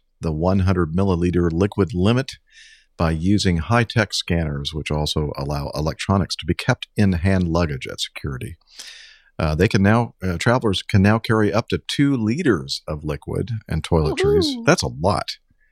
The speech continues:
Speaker 1: Uh, no longer have to be
Speaker 2: That's a
Speaker 1: put in
Speaker 2: lot of
Speaker 1: separate
Speaker 2: shampoo.
Speaker 1: bags. It's the, uh, second U K airport to use this technology in all,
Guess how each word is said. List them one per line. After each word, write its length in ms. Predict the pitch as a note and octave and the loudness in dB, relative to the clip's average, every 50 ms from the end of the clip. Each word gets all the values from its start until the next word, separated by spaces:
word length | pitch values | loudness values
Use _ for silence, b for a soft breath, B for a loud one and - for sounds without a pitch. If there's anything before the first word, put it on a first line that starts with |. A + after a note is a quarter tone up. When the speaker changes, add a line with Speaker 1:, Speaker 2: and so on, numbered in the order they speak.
| b b b b b b b b b b - | b b b b b b b b b b -2
Speaker 1:
Uh, 80 | E2 | 0
no 220 | D#2+ D#2+ E2+ F2+ F#2 | 0 2 2 2 4
longer 260 | F2 F2 F2 E2 E2 | 4 4 2 2 2
have 160 | E2 E2+ D#2+ | 0 0 0
to 100 | - - - _ - | -2 -6 -16 _ -8
be 200 | - E2+ D#2+ D#2+ | -4 -4 -4 -4
Speaker 2:
That's 100 | D#2 - - | -4 -2 0
a 0 | - | 2
Speaker 1:
put 100 | E3 F3 | 2 2
in 60 | G3 | 0
Speaker 2:
lot 140 | - - - | -2 -2 -2
of 60 | G3+ E3 | 0 0
Speaker 1:
separate 180 | - E2 - | 0 0 0
Speaker 2:
shampoo. 160 | F2 E2+ F2+ | -2 -4 -4
Speaker 1:
bags. 460 | - - - G#2+ G2+ D#2+ D2 D2 - - B B B B B B B B B B B B | -2 0 2 2 2 0 -2 -6 -10 -14 B B B B B B B B B B B B
It's 180 | - G2 - - | -2 -2 0 0
the, 300 | - G2 F2+ F2+ F2 F2 | 2 2 4 4 4 4
uh, 100 | D#2+ E2 | 2 0
second 460 | - - - A#2 A#2+ - C3 A2 G2+ F2+ | 0 0 0 0 2 2 2 0 0 0
U 200 | E2+ F2 G#2 G#2+ | 0 0 0 2
K 260 | - - G2+ G2 F#2 | 2 2 2 2 2
airport 440 | - F2+ G#2+ - - F#2+ F#2 F2+ - | 0 -2 -2 -2 0 0 0 0 0
to 80 | - F2 | -4 -4
use 340 | D#2+ D#2 F#2+ G#2+ A2 F#2 - | -2 0 2 2 2 2 0
this 140 | F#2 E2 - | -4 -4 -4
technology 680 | - F2 C#2 G#1 D#2 D#2 D#2 D#2 D#2 D#2 E2+ E2+ E2+ | -2 -4 -4 -4 -6 -6 -4 -4 -4 -2 -2 -2 -2
in 140 | D#2+ D2+ D2+ | -2 -2 -4
all, 420 | - - E2 E2+ E2 E2 D#2+ - | -4 -2 -2 0 0 -2 -2 -4